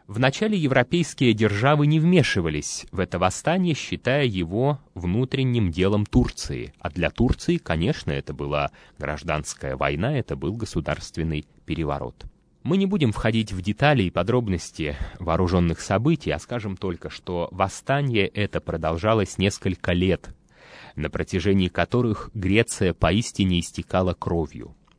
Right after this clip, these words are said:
Массовые избиения греков турками и погромы греческих кварталов особенно сильны были в Стамбуле, Измире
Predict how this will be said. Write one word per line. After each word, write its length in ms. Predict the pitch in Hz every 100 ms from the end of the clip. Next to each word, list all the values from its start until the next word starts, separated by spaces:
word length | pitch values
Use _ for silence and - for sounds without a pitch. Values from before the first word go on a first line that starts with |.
| _ - - -
Массовые 800 | 82 92 107 - 98 92 90 92
избиения 580 | 87 92 87 101 98 90
греков 680 | 82 95 107 78 - - -
турками 640 | - 90 - 76 69 65 - _
и 220 | 76 69 -
погромы 480 | 71 71 92 98 76
греческих 500 | 82 80 - 73 -
кварталов 680 | 78 73 - 107 90 - - - -
особенно 480 | 76 - 98 90 87
сильны 400 | - 87 92 98
были 240 | 90 87
в 80 | -
Стамбуле, 800 | - 95 95 78 85 82 80 80 _ _
Измире 680 | 101 87 82 87 90 80